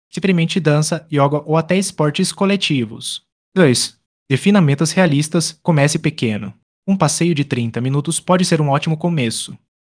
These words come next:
Três, incorpore hábitos saudáveis. Além de exercícios, uma alimentação equilibrada complementa seu esforço. Pense em frutas,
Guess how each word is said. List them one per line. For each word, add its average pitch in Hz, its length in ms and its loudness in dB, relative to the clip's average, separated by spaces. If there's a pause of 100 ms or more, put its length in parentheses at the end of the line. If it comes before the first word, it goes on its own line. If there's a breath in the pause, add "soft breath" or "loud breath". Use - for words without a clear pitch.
Três, 160 460 2 (320)
incorpore 202 520 0
hábitos 165 340 0
saudáveis. 127 760 -2
Além 147 220 2
de 143 80 0
exercícios, 151 840 -2
uma 202 180 2
alimentação 180 580 2
equilibrada 180 500 0
complementa 196 560 2
seu 208 220 0
esforço. 123 580 -4 (400)
Pense 196 300 2
em 196 40 2
frutas, 208 480 -2